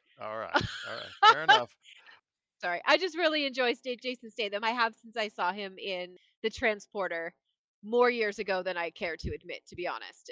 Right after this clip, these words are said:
Speaker 2: So it, it's, that's another guy. It's been really incredible watching his career as it has unfolded. It's been really fun to watch.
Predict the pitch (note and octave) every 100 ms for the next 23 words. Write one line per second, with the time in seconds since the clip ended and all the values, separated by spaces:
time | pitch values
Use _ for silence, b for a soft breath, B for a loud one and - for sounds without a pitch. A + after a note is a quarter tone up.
0 | - - G3+ E3+ E3 - C#4 - D4+ D4+
1 | C#4 C#4+ D4+ B3+ A3 A3 A3 B3 A#3 A#3
2 | A3 G#3+ G#3+ A3 G#3 G3+ F#3+ b b G#3+
3 | G#3+ - G#3 G3+ G#3+ F#3+ - - F#3+ F3
4 | E3+ D#3+ F3 F#3+ F#3 F#3 - F#3 F3 E3+
5 | E3+ D#3+ C3+ A#2+ D3+ - F#3 D#3+ D#3+ C#3+
6 | C3 F#2+ C#2 - -